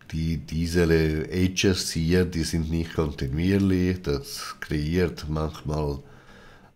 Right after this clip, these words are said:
äh, etwas Kopfzerbrechen, wenn man von der Quad-Topologie herkommt, aber,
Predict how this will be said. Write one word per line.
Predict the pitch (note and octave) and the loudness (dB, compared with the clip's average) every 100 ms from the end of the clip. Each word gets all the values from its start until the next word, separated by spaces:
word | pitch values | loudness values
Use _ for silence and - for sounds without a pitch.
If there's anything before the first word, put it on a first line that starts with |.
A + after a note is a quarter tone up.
| - | -8
äh, | D2 C#2+ C2+ | -6 -4 -4
etwas | D#2+ - G#2+ - | -4 -2 -4 -4
Kopfzerbrechen, | - F#2+ F#2+ - F#2+ F2 F2 E2+ - F2 F2+ F#2 | 2 2 2 -2 0 2 2 2 -2 0 0 0
wenn | E2 F2 | 0 2
man | E2+ E2 E2 | 2 0 -2
von | - D#2 | -2 0
der | D#2 | 0
Quad-Topologie | C2+ - D#2+ E2 - - - - - C2+ F2+ E2+ E2 D#2+ | 0 -4 -2 -2 -4 -14 -14 -6 -4 0 2 2 2 2
herkommt, | D#2+ D#2 - D2+ D2+ - - - - - - - | 2 0 -2 -4 -4 -6 -12 -20 -20 -20 -20 -10
aber, | F2+ F#2 F#2+ G2+ | 0 2 4 4